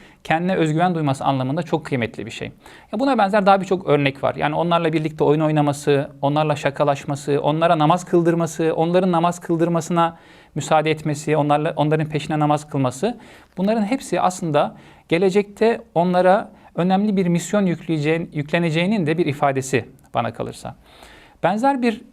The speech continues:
e, tavrı gençlerle ilişkisinde çok daha bariz şekilde görüyoruz aslında.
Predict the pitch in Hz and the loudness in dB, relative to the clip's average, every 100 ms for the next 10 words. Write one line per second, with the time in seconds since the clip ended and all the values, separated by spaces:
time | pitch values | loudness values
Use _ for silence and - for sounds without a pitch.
0 | _ _ _ _ _ - - - 180 165 | _ _ _ _ _ -16 -12 0 0 2
1 | 247 - 143 170 185 226 208 180 170 175 | -2 -4 -2 -2 0 0 2 -2 -4 -8
2 | - 175 196 196 214 214 196 185 160 156 | -4 0 0 2 0 0 0 4 4 4
3 | 156 139 139 123 117 113 107 107 104 - | 0 -4 -2 -2 0 0 0 -2 -6 -8
4 | 107 | -10